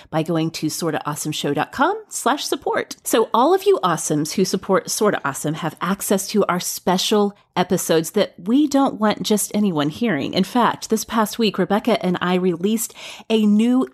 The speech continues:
exclusive episode to our listener supporters. And oh my goodness, my face was blushing with some of the things that we talked about. So when you become a supporter, you get access to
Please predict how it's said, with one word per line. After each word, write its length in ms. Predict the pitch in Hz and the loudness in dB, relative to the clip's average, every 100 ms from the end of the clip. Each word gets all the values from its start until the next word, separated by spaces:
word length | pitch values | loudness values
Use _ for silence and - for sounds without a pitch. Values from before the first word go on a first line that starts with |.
| - | -4
exclusive 560 | 226 - - 269 277 233 | -4 -4 -2 0 2 0
episode 480 | 202 233 240 190 190 | 0 -2 2 2 2
to 160 | - 349 | 2 2
our 100 | 214 | 2
listener 320 | 180 208 170 | 2 0 -2
supporters. 560 | - 180 175 151 185 - | -2 -4 -2 0 0 0
And 160 | 180 | -2
oh 140 | 175 214 | -2 0
my 140 | 320 | 2
goodness, 640 | 349 277 254 254 - - - | 2 2 2 2 0 -8 -10
my 160 | - 147 | -10 -8
face 440 | - 180 226 269 | -2 2 2 0
was 240 | 269 - - | -2 -2 -2
blushing 680 | 202 214 202 - 208 202 - | -2 0 2 2 2 2 0
with 180 | - 254 | -2 0
some 220 | 190 185 | -2 0
of 140 | 190 | 0
the 100 | 254 | 0
things 360 | 262 190 180 214 | 2 0 0 -4
that 120 | - | -2
we 160 | 254 294 | -2 -2
talked 460 | 285 330 370 - | 2 2 2 0
about. 760 | 381 330 247 240 233 254 - - | 0 2 2 4 4 2 -2 -10
So 600 | - 294 330 320 262 208 | -4 2 4 4 2 2
when 220 | 277 240 | -2 0
you 200 | 269 294 | 0 0
become 300 | 285 320 262 | -2 0 0
a 80 | 277 | 0
supporter, 340 | 294 277 254 | -2 2 2
you 160 | 254 240 | 2 2
get 160 | 285 - | 0 0
access 440 | 262 - 262 - | -2 0 0 2
to 200 | 320 | 0